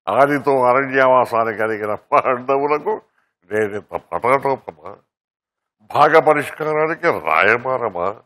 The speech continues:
ఆ అసంబద్ధ స్నేహ పునఃసంధానానికి ఈ గురువుతల ప్రోత్సాహమా?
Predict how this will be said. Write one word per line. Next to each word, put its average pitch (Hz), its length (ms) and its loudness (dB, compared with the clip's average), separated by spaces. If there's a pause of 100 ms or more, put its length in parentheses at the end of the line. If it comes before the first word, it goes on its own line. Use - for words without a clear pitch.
(640)
ఆ 117 260 4
అసంబద్ధ 156 640 -2
స్నేహ 147 440 2
పునఃసంధానానికి 131 1300 0 (360)
ఈ 160 120 4
గురువుతల 120 720 -8
ప్రోత్సాహమా? 92 880 -6